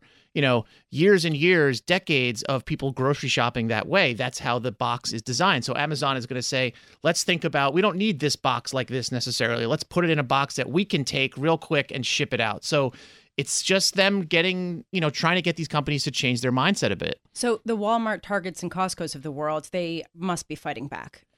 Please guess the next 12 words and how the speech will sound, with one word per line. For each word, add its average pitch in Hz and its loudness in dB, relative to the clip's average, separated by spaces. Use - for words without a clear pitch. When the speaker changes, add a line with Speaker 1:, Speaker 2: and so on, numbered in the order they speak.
Speaker 1:
They 165 4
are, 202 4
right. - -4
So 170 2
Walmart, 208 6
the 165 -2
big 190 2
thing 190 0
for 170 0
Walmart 147 4
is 123 -2
something 131 -2